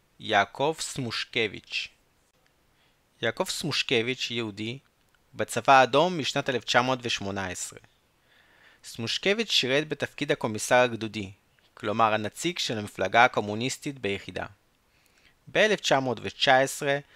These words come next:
סמושקביץ' נפצע ונפל בשבי הפולני.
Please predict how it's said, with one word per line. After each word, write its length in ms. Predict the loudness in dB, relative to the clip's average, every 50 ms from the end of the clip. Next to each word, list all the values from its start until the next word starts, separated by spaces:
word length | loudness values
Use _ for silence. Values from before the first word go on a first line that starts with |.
| -20 -20 -20 _ -20
סמושקביץ' 760 | -14 -10 -8 -6 -6 -6 -4 0 2 2 2 2 0 -2 -2
נפצע 540 | -2 -4 -8 -8 -10 0 2 4 4 4 0 -4 -8 _ _ _ _ -4
ונפל 460 | -2 -2 -2 -2 4 6 6 6 6
בשבי 440 | 4 0 -2 0 0 0 0 0 0
הפולני. 480 | -2 -2 -2 -4 -4 -4 -8 -10 -14